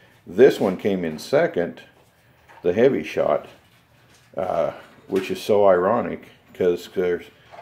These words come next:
this tube right here, Carlson, was supposed to be made for the Winchester Longbeard ammo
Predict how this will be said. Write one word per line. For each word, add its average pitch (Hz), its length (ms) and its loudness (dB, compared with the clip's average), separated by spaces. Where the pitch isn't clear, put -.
this 101 240 0
tube 107 320 0
right 95 220 6
here, 104 320 2
Carlson, 98 580 0
was 85 160 -8
supposed 101 360 -2
to - 40 -14
be 82 140 -6
made 113 500 -4
for 95 440 2
the 82 160 0
Winchester 90 400 -4
Longbeard 80 420 -2
ammo 85 420 -2